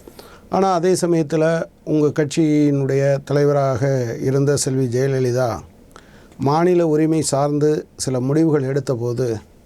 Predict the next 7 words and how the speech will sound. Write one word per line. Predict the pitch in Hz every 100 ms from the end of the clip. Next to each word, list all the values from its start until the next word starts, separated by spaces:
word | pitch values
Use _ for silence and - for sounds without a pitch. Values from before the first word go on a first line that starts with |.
| - - - -
அதை | - 131 143 139
எங்களுடைய | 127 127 127 117
கட்சி | 110 127 - 139 123 104 - -
வரவேற்றிருக்கிறது. | 120 143 147 127 113 98 98 90 - - - - - - - - - - - - - - - - -
ஆனா, | 170 156
நேற்றைய | 147 160 170 175 151
தினம் | 151 151 113